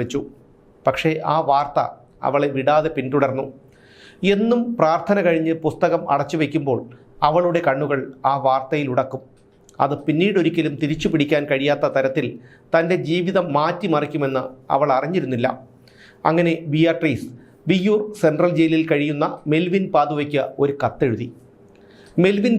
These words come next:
പാതുവ, വിയ്യൂർ സെൻട്രൽ ജയിൽ, തൃശൂർ എന്ന വിലാസത്തിൽ എഴുതിയ ആ കത്തിൽ അയാളെ മകനെ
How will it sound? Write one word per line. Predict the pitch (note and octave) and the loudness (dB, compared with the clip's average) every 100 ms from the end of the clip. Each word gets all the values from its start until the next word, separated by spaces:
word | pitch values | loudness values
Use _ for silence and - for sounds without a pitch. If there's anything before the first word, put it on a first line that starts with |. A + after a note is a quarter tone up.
| F3 | 2
പാതുവ, | D#3+ D#3 D3+ D3+ - - D3+ | 2 2 0 -2 -8 -6 -2
വിയ്യൂർ | F3+ F#3 G3+ G3 | 0 0 0 0
സെൻട്രൽ | D#3 D3 E3+ C#3+ | 0 2 0 0
ജയിൽ, | C#3+ C#3 C#3+ - D3+ | -2 -2 -6 -6 -2
തൃശൂർ | D3 E3+ C3 - - - | 0 0 -2 -4 -8 -2
എന്ന | D#3 D#3+ D3 | 0 2 0
വിലാസത്തിൽ | D3 D#3 E3 E3 C#3 | 0 0 0 0 0
എഴുതിയ | C3+ C#3+ C#3 - C#3+ | 0 0 -2 0 -2
ആ | D#3 | -2
കത്തിൽ | - - B2 A2 - - - - D3 | -4 -4 -4 -4 -10 -20 -14 -2 2
അയാളെ | D#3 D#3 D3+ D#3+ - C#3+ | 2 2 -2 -4 -4 0
മകനെ | C#3+ E3 F3 | 2 2 0